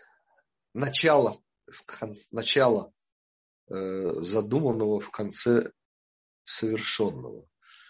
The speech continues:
Здесь была, э, обеспечена победа. Для тех, кто не сдастся, победа обеспечена. Да, мы маленькие, как Авраам. Да, мы никакие не.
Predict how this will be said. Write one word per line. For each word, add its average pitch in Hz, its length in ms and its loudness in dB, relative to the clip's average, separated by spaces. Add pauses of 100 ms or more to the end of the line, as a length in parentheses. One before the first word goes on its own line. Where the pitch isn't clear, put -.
(220)
Здесь 151 380 2
была, 135 480 4 (120)
э, 98 360 -4 (100)
обеспечена 110 640 0
победа. 104 580 -4 (580)
Для 107 240 0
тех, 147 300 0
кто 120 340 2 (380)
не 135 300 2
сдастся, 104 960 2 (880)
победа 120 440 2
обеспечена. - 840 -4 (1000)
Да, 151 300 2
мы 143 180 6
маленькие, 95 720 2
как - 240 -10
Авраам. 82 460 -8 (140)
Да, 147 280 6
мы 135 120 4
никакие 127 840 -2
не. 104 280 0